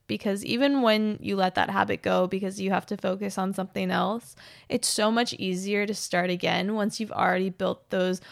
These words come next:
neural pathways and that muscle memory.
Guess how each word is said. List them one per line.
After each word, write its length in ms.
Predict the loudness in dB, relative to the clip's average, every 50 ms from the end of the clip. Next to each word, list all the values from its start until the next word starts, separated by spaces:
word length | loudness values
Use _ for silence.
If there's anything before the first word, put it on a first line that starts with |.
| -20 -20 -6 -2
neural 320 | 2 4 4 6 4 4
pathways 760 | 2 4 4 4 4 2 0 0 2 4 4 4 4 2 0 0
and 200 | 0 0 2 2
that 160 | 2 0 0
muscle 360 | 0 0 0 0 -2 -2 -2
memory. 580 | -2 -2 -4 -4 -4 -4 -4 -4 -4 -6 -6